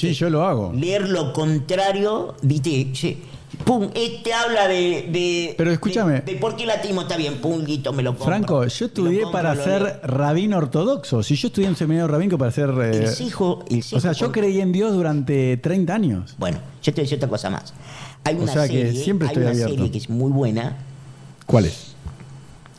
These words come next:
Speaker 1: que se llama The Loudest Voice.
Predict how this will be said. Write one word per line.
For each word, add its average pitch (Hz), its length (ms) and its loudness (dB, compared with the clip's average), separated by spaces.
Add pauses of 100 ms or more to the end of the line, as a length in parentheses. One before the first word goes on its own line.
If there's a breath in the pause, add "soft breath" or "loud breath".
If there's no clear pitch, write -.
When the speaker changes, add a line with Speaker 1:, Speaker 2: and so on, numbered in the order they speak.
(260)
Speaker 1:
que 131 100 2
se 123 180 -2
llama 143 540 0 (140)
The 120 160 4
Loudest 147 800 0
Voice. 107 840 0